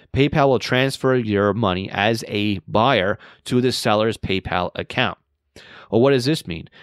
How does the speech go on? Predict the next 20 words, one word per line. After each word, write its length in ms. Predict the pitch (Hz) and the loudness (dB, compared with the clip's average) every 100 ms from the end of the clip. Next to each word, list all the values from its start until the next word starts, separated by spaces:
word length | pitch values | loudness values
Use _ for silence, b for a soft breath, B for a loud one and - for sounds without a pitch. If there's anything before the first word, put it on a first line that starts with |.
| B | B
This 220 | - 160 151 | -2 -2 0
means 220 | 147 123 | 0 2
that 140 | 113 | 2
if 140 | 110 95 _ | 2 -2 _
anything 420 | - 185 214 208 185 | 0 0 2 0 2
goes 280 | 180 170 | 2 2
wrong 300 | 160 165 160 | 2 2 0
on 220 | - 139 135 | 0 0 0
the 140 | 135 143 208 | -2 0 2
eBay 200 | 175 104 | 2 2
level, 440 | 87 76 123 185 - B B B B | 0 0 -2 -2 -8 B B B B
you 200 | 135 226 | 0 2
can 160 | 233 214 | 0 -4
still 280 | - 160 | 2 2
go 200 | 147 135 | 4 2
to 80 | 135 | 2
PayPal 520 | 117 143 165 120 98 | 0 -2 0 0 0
and 100 | 98 | 0
say, 260 | - 107 110 | -2 0 0
"Hey, 420 | 110 180 120 - | 2 2 0 -4